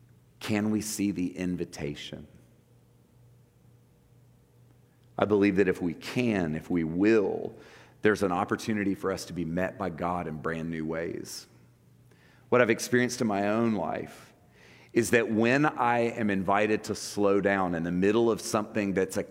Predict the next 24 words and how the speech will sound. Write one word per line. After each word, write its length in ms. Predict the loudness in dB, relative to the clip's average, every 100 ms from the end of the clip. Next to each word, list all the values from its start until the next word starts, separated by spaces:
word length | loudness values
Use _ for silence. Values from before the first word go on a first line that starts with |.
| -4
a, 60 | -2
a, 420 | -2 -2 -2 -2 -6
a 60 | -8
catalytic 880 | -2 2 2 4 4 4 4 2 2
or 160 | 2
a, 160 | 2 -2 -8 -4
a 80 | -4
crisis-oriented 920 | 0 2 2 0 0 2 2 2 0
event 360 | 0 0 -2 -2
in 60 | -2
my 140 | 0
life, 340 | 0 0 0
that 100 | 0
I 100 | 0
have 200 | 0 -2
an 100 | -2
opportunity 840 | -2 -4 -4 -6 -4 -2 0 0 0
for 140 | 0
the 120 | 0
Lord 320 | 0 2 0 -2
to 120 | -6
hem 380 | -2 -2 0 -2
me 140 | -2
in 720 | -4 -4 -4 -4 -6 -8 -12